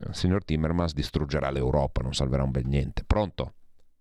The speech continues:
È caduto l'ascoltatore. nove e cinquantacinque, diciassette marzo, zero due nove due nove quattro sette due ventidue. Lo ripeto, piano zero due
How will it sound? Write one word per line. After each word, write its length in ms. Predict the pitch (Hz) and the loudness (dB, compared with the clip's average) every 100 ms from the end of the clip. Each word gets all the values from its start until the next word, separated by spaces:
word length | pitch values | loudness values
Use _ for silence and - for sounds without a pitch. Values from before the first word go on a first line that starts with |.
| _ _ | _ _
È 120 | - | -4
caduto 240 | 90 92 90 | 0 2 2
l'ascoltatore. 600 | 78 82 76 73 62 60 | 0 -2 -2 -2 -2 0
nove 200 | 85 90 | 0 0
e 20 | |
cinquantacinque, 640 | - 73 73 73 - 69 67 | 0 0 0 0 -2 -2 -2
diciassette 480 | - - 90 - | -2 0 0 0
marzo, 400 | 78 67 - 52 - - - - | -2 -2 -2 -4 -4 -10 -16 -4
zero 240 | 78 101 104 | 2 4 4
due 220 | 90 82 | 4 4
nove 180 | 90 95 | 2 2
due 220 | 82 76 | 4 4
nove 180 | 90 95 | 2 2
quattro 380 | 90 78 - 78 | 2 0 0 -2
sette 340 | 104 - 95 | -2 0 2
due 220 | 85 80 | 4 4
ventidue. 560 | 82 101 92 82 76 60 - | 2 0 0 2 2 2 0
Lo 160 | 82 | 2
ripeto, 400 | 85 - 69 - - | 2 0 -4 -8 -8
piano 320 | - 80 60 - | -2 0 -2 -10
zero 240 | 76 90 87 | -2 0 0
due 340 | 73 - - | 0 -4 -8